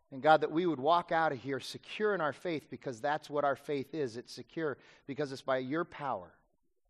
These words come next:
your grace, and it's for your glory. We ask this in Jesus' name. Amen. Well, we have been in Romans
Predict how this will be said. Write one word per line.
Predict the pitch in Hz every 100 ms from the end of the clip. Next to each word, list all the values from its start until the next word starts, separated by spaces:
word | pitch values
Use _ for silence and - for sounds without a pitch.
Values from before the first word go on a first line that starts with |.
| _ _ _ _ _ _
your | 123 127 180
grace, | 175 131 139 101 85 - - _ _ _
and | 135
it's | 131 -
for | -
your | 120 117 151
glory. | 120 127 117 90 85 _ _ _ _ _ _ _ _ -
We | 113 117
ask | 123 120
this | 113 -
in | 104
Jesus' | 117 113 101
name. | 123 104 82 80 _ _ _ _ _ _ _ - -
Amen. | 113 110 104 87 80 _ _ _ _ _ _ _ _ _ - _ 143
Well, | 143
we | 165
have | 156 180
been | 185
in | 165
Romans | 147 160 170 143